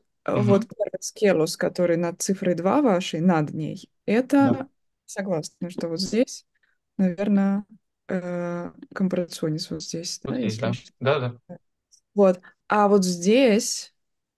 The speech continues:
Speaker 1: мне кажется,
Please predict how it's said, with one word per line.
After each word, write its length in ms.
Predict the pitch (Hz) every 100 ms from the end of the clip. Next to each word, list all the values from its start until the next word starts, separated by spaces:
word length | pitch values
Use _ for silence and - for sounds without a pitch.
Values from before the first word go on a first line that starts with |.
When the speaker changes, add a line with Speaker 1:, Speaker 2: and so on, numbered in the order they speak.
| _ _ _ _ _ _ _ _ _ -
Speaker 1:
мне 380 | 185 185 185 180
кажется, 1040 | 196 190 185 180 175 - 190 180 175 175